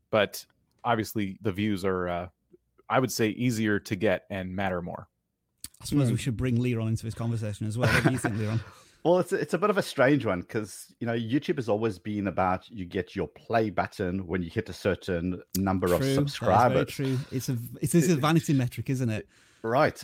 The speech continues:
Speaker 3: And it, but it's also a credibility thing because
Speaker 2: Yeah.
Speaker 3: you're saying, "Hey, look at my channel." Nobody's gone to these big conventions, these big VidCons and Vid Summits and say,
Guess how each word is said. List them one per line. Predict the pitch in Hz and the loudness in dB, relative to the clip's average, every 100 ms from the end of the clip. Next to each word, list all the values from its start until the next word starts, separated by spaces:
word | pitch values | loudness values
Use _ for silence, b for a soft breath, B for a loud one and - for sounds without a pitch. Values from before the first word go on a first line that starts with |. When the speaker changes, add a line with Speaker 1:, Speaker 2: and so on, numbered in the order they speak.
| - | 2
Speaker 3:
And | 127 | 4
it, | 160 - | 4 0
but | |
it's | 175 | 0
also | 196 - | 0 -2
a | 233 | -4
credibility | - 175 82 92 185 214 113 | 0 0 2 2 2 2 -6
thing | - 87 60 - - | -4 -4 -4 -10 -12
because | 101 107 117 | -8 -4 0
Speaker 2:
Yeah. | |
Speaker 3:
you're | 139 | 0
saying, | 151 135 117 110 | 2 4 4 4
"Hey, | 98 120 87 | 2 0 0
look | 127 170 | 0 -2
at | - | -2
my | 120 | -2
channel." | - 139 143 98 110 b b b _ | 0 2 2 2 -2 b b b _
Nobody's | 120 160 202 147 | 2 2 2 0
gone | - 117 123 | 4 4 4
to | 123 | 0
these | 110 95 | -4 -4
big | - 113 | -4 -2
conventions, | - 95 95 90 - 92 90 | -4 0 0 0 -2 -4 -4
these | 92 82 | -6 -10
big | - 95 78 71 | -6 -6 -6 -2
VidCons | 110 - 95 90 92 85 | -2 -2 -2 0 0 -4
and | 76 69 | -8 -2
Vid | 113 - | -2 0
Summits | 101 92 85 82 | 0 0 -4 -8
and | - | 0
say, | 90 90 92 | 2 4 2